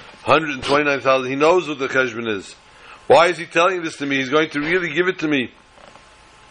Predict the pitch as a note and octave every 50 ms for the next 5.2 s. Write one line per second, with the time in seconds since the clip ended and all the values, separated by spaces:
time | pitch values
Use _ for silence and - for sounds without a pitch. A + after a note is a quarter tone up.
0 | - - - - - - - - - - - - _ _ _ _ _ _ _ _
1 | - - - - - - A2 B2+ C#3+ D#3+ E3+ F3 E3+ - - F3 F3 E3+ - -
2 | D#3 D#3+ D#3 D#3 D#3+ E3 E3 - D#3+ C#3 G#2 - - _ _ _ _ - - _
3 | _ _ - - - _ _ _ - - _ _ _ _ - _ - _ - -
4 | - _ - - - - - A#2+ C3+ C3+ C#3 E3 D#3 - C#3 D#3+ E3 F3 F#3 G3
5 | F#3+ - - -